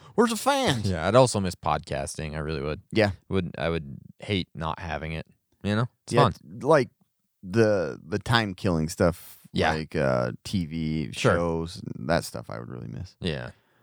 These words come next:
Speaker 1: Um, I definitely, <laughs> yeah, not getting my ham license. Yep.
Speaker 2: Mm-hmm.
Speaker 1: It's
Speaker 2: That's
Speaker 1: totally, I
Speaker 2: true.
Speaker 1: would totally regret that.
Speaker 2: Uh, dang it.
Speaker 1: But, um, I don't think I said anything else. I'm like, yeah, I, I, I,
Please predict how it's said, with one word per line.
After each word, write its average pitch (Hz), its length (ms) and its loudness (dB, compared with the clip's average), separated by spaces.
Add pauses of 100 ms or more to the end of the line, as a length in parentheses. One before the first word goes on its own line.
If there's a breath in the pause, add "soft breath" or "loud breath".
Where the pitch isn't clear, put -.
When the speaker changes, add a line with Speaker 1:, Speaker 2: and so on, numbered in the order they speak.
(160)
Speaker 1:
Um, 101 440 4
I 98 140 2
definitely, 98 680 2 (220)
<laughs> - 140 -10
yeah, 90 260 -2 (260)
not 135 240 4
getting 143 240 2
my 123 80 2
ham 117 240 0
license. 85 380 -4
Yep. 139 160 8 (160)
Speaker 2:
Mm-hmm. 95 380 0
Speaker 1:
It's 104 140 2
Speaker 2:
That's 107 220 2
Speaker 1:
totally, 107 360 6
I 92 100 4
Speaker 2:
true. 120 80 6
Speaker 1:
would 110 120 2
totally 113 300 4
regret 92 400 -4
that. 69 220 -6 (120)
Speaker 2:
Uh, 73 360 -2 (160)
dang 73 220 -4
it. 78 280 -8
Speaker 1:
But, 92 460 4 (120)
um, 78 380 4
I 80 60 4
don't 127 140 4
think 101 140 -4
I 78 60 -4
said - 200 2
anything - 280 -6
else. 76 220 -4
I'm 80 120 0
like, 76 260 -2
yeah, 87 180 0 (220)
I, 90 80 -4
I, 73 40 -6
I, 60 680 -12